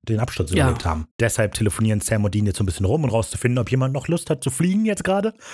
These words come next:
Speaker 1: nach dem Absturz. Und überraschenderweise niemand, außer Amanda, deren Job es ist. Und, äh, die fliegt auch nicht irgendwann, sondern in fünf Stunden.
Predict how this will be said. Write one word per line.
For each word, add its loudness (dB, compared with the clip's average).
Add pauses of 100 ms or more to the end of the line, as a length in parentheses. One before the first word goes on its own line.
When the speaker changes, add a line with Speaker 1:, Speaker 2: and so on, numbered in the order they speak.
(100)
Speaker 1:
nach 0
dem 2
Absturz. -2 (480)
Und 0
überraschenderweise 2
niemand, 0
außer -2
Amanda, 0
deren -2
Job 2
es -4
ist. -4 (400)
Und, 0
äh, 2
die 0
fliegt 0
auch 2
nicht -2
irgendwann, 0
sondern 0
in 0
fünf -2
Stunden. -4